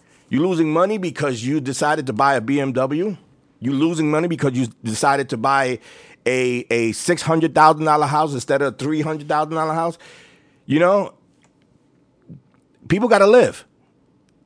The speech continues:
Everyone's gotta live. Those guys that are getting laid off, they gotta live just as well as you do. So share the profit. You know, don't come in on a six-day punch. Stay home. Enjoy your family.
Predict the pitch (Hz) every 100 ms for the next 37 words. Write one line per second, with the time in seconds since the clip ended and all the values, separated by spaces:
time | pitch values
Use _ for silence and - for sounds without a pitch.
0 | _ 139 202 233 220 185 196 208 202 98
1 | - 175 170 190 190 180 175 127 123 175
2 | 165 165 165 170 165 120 208 220 190 190
3 | 180 135 180 170 135 165 165 151 127 151
4 | 101 73 64 _ _ _ _ _ _ _
5 | _ _ - 131 - 180 196 190 - -
6 | 190 202 143 85 - - - - - 131
7 | 139 120 160 180 202 202 196 196 190 -
8 | 185 - 190 - 196 147 - - _ _
9 | _ _ _ _ _ _ _ _ _ _
10 | - - 277 175 185 214 151 101 - -
11 | - 135 135 180 208 208 - 180 208 190
12 | 101 73